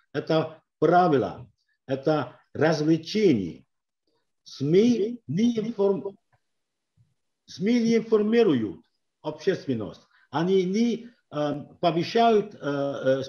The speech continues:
способность общества, э, э, к суждению.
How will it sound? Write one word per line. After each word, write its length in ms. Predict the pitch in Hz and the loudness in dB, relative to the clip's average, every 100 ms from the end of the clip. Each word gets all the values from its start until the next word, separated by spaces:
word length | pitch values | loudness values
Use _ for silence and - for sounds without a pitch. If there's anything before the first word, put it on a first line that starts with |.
| - _ | -14 _
способность 600 | 156 147 220 196 190 - | -8 0 2 2 -2 -2
общества, 760 | 196 208 - - 165 160 - - _ _ | -2 -2 -6 -10 -6 -6 -6 -16 _ _
э, 60 | 135 | -2
э, 760 | 135 131 135 135 127 120 - - _ | -2 -2 -2 0 0 -2 -6 -12 _
к 340 | 143 135 120 117 | -6 -4 -6 -8
суждению. 800 | - 160 151 175 117 95 71 | -6 -2 4 4 4 -2 -8